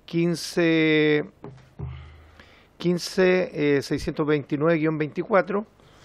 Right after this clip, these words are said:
eh, donde, digamos, es un proyecto que actualmente, digamos, nos interesa de sobremanera, se, como es el Día del Arriero,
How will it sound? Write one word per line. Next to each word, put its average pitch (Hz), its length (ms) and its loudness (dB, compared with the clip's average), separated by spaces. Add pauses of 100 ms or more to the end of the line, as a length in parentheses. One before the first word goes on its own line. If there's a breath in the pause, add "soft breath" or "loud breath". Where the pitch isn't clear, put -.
(440 loud breath)
eh, 131 600 0 (280)
donde, 139 1200 2 (600)
digamos, 147 500 -2
es 147 160 -6
un 156 80 -6
proyecto 147 480 0
que 135 800 -2
actualmente, 139 1080 -2
digamos, 135 680 -4
nos 135 180 -6
interesa 143 560 0
de 139 120 0
sobremanera, 156 680 0 (480 loud breath)
se, 127 640 -2
como 135 240 -6
es 143 220 -6
el 143 100 -4
Día 151 200 2
del 147 140 4
Arriero, 156 600 2